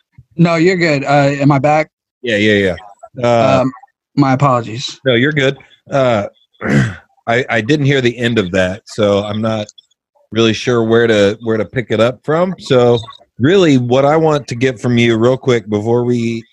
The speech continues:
Speaker 2: we get out of here, because we actually have a, another guest that we're, uh, doing for the second half of the show. So you've got
Speaker 1: Yeah.
Speaker 2: a lot planned for twenty twenty. What is it that you're nervous about this,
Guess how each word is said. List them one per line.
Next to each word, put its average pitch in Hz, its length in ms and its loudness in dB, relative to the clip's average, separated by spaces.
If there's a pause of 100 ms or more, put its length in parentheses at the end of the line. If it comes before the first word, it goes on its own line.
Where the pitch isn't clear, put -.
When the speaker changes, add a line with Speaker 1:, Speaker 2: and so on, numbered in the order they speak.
(200)
Speaker 2:
we 113 100 -2
get 120 160 0
out 117 160 0
of 110 40 2
here, 110 160 2
because 104 340 -2 (360)
we 120 120 0
actually 131 260 0
have 123 140 0
a, 113 200 2 (100)
another 123 340 0
guest 120 280 -2
that 127 80 -4
we're, 110 420 2 (240)
uh, 101 240 -2
doing 117 260 0
for 117 100 -2
the 101 60 -2
second 135 240 0
half 117 160 -2
of 110 60 -10
the 104 80 -4
show. 101 340 0 (480)
So 117 200 0
you've 113 200 0
got 135 180 0
Speaker 1:
Yeah. 214 120 4
Speaker 2:
a - 540 -16
lot 160 200 -2
planned 139 320 -2
for 123 100 -6 (140)
twenty 143 300 -12
twenty. 117 380 0 (1000)
What 120 240 0
is 143 160 2
it 131 160 0
that 120 120 -4
you're 113 160 -2
nervous 120 440 0
about 107 420 -2
this, 107 280 -4